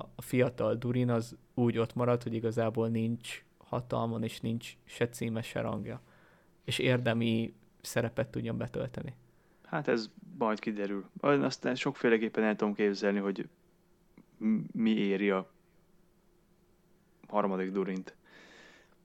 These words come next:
Speaker 2: Meghalhat abba is, hogy öreg. Meghalhat abba is, hogy tényleg oda megy, aztán egyszer csak valami történt, senki nem tudja mi.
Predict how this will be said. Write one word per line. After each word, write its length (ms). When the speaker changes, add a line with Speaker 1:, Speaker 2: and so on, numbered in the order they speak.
Speaker 2:
Meghalhat 520
abba 220
is, 80
hogy 140
öreg. 400
Meghalhat 500
abba 260
is, 140
hogy 100
tényleg 260
oda 160
megy, 180
aztán 360
egyszer 280
csak 200
valami 280
történt, 560
senki 300
nem 120
tudja 280
mi. 160